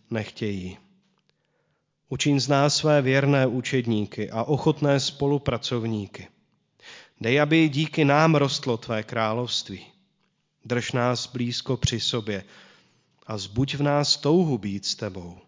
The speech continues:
Zmocni nás k tomu, abychom celým naším životem šířili známost tvého jména.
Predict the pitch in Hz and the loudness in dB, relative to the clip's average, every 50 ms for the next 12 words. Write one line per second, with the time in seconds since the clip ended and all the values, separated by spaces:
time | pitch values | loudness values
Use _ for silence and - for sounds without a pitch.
0 | _ _ _ _ _ _ _ _ _ _ _ _ _ _ _ _ _ _ _ _ | _ _ _ _ _ _ _ _ _ _ _ _ _ _ _ _ _ _ _ _
1 | _ _ 117 110 120 135 135 139 - - - 151 147 147 143 143 139 - - - | _ _ -6 0 2 2 2 2 2 0 2 2 4 4 4 2 2 0 -2 -6
2 | - - 147 143 143 147 139 139 143 143 - 160 156 147 143 - - 147 147 151 | -4 -2 0 2 4 4 4 4 2 2 2 2 2 2 2 0 0 0 2 2
3 | 147 143 143 139 135 - 156 147 135 113 120 131 135 139 139 139 - 147 147 147 | 2 2 2 0 0 2 2 2 2 2 2 2 2 2 2 2 2 2 2 2
4 | 139 - - - - - - _ _ - - - 135 135 135 120 139 151 143 151 | 0 -2 -6 -16 -20 -20 -20 _ _ -8 -2 0 2 2 2 4 4 4 4 4
5 | 139 110 104 127 127 131 139 139 139 135 135 135 - - - - - - 117 117 | 4 2 2 4 4 4 4 4 4 2 2 0 -2 -4 -8 -12 -6 -2 0 2
6 | 117 117 117 127 127 123 120 113 113 110 110 110 110 104 92 - | 2 2 0 -2 -2 -2 -2 -2 -2 -2 -4 -4 -4 -6 -8 -10